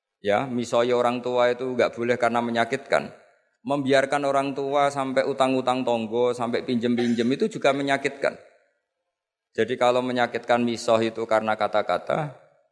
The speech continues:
menyakitkan ekonomi itu secara kejiwaan. Sehingga terus ulama mengatakan semua bentuk yang menerantarkan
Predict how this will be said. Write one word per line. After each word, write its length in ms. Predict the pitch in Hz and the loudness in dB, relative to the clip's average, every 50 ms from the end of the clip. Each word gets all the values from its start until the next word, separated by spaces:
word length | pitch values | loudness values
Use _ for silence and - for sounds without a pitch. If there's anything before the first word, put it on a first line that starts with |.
| _ _ _ _ _ - | _ _ _ _ _ -8
menyakitkan 640 | - 120 123 127 123 123 127 127 - 127 123 123 127 | -4 -2 0 0 0 0 -2 -2 0 0 0 0 0
ekonomi 640 | 123 123 127 123 123 123 123 123 120 117 117 117 117 | 0 0 0 0 0 0 0 0 0 0 -2 -2 -2
itu 220 | - 185 208 - - - - - _ _ _ _ _ _ _ _ _ _ | -4 -4 -4 -4 -8 -14 -20 -20 _ _ _ _ _ _ _ _ _ _
secara 400 | - - - 120 117 120 120 107 | -14 -6 -2 0 0 0 0 -2
kejiwaan. 640 | 113 - - 113 107 110 - - - - - - - - _ _ _ _ _ _ _ _ - | -4 -6 0 2 2 2 2 0 -6 -10 -16 -20 -20 -20 _ _ _ _ _ _ _ _ -12
Sehingga 240 | - 113 117 156 175 | -6 -2 0 0 2
terus 160 | 170 165 139 | 0 -2 -4
ulama 320 | 143 139 139 147 160 156 | -2 0 0 2 0 0
mengatakan 560 | 143 143 139 135 135 131 131 135 - 156 156 | 0 0 0 -2 0 0 0 0 0 -2 -4
semua 400 | 143 - 156 156 160 156 156 151 143 | -4 -8 -8 -4 0 2 2 2 2
bentuk 540 | - - 117 117 113 - 139 131 - - 120 | 0 -2 -2 -2 0 0 -2 -2 0 0 0
yang 160 | 131 123 120 | 2 2 2
menerantarkan 720 | 123 123 120 120 120 117 117 117 117 117 113 117 113 117 | 0 -2 -2 0 2 2 2 2 2 2 0 0 0 0